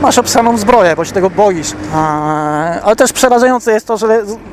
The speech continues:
lecisz z dużą prędkością, z dużymi prędkościami zbliżasz się do zakrętów, później to musisz schamować, nie czujesz się w tym komfortowo, to wszystko dzieje się tak szybko.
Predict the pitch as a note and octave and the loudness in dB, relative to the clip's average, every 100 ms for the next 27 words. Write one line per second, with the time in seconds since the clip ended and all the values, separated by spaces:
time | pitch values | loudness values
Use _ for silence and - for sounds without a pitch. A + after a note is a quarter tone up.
0 | A#3 - - F3+ A#3+ A3+ G3+ F#3+ F3 F3 | -14 -12 -4 0 2 2 2 0 0 -2
1 | - E3+ E3 D3 C#3+ D#3+ E3+ F3 D#3+ - | 0 0 0 -2 -2 0 0 -2 -2 0
2 | F#3 F3 D3+ D#3+ D#3+ D#3 D#3+ D3 D3 D3+ | 0 0 -2 0 2 2 0 0 2 0
3 | D3+ C3+ - - - - - - E3 D#3+ | 0 -4 -6 -16 -16 -16 -10 -2 -2 0
4 | D#3+ D3+ E3 - D#3 - E3 E3+ D3+ C#3+ | 0 0 -2 -4 -4 0 2 2 2 0
5 | C3+ - F3 E3+ E3+ D#3+ E3 - D#3 E3+ | -2 -4 -4 0 0 0 -4 -4 -2 -2
6 | D#3 D#3+ D3+ D#3 C#3+ C3+ B2+ - - - | -2 -2 0 2 2 0 -4 -12 -14 -4
7 | C4 G3 - E3 F3+ D#3+ F3+ D#3+ F#3+ F#3 | -2 -2 0 2 2 2 -2 0 2 2
8 | F3+ D#3+ | 2 2